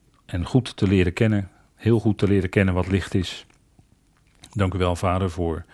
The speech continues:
een aantal van die schriftwoorden die we met elkaar mogen doornemen over dit onderwerp. En Paulus roept ons toe om te wandelen als kinderen van het licht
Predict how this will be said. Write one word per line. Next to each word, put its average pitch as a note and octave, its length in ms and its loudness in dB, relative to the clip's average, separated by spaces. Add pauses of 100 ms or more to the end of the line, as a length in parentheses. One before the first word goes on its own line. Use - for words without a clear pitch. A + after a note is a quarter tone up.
(720)
een G#2+ 160 -2
aantal A2+ 340 6
van F#2+ 220 2
die F2 360 0 (800)
schriftwoorden A2+ 640 4
die G#2 100 4
we F#2+ 100 2
met G2 140 2
elkaar F2+ 280 -2
mogen F2+ 280 -4
doornemen G2 600 -2 (1000)
over G2 240 0
dit F2+ 160 -2
onderwerp. G2 500 0
En E2 280 -6 (580)
Paulus G2+ 560 2 (480)
roept B2 360 4
ons G2+ 200 2
toe C3+ 320 4
om F#2 380 -2
te - 100 -4
wandelen A2 380 4
als F2 160 -4
kinderen A2+ 340 2
van F2 140 0
het E2+ 120 -2
licht - 440 -2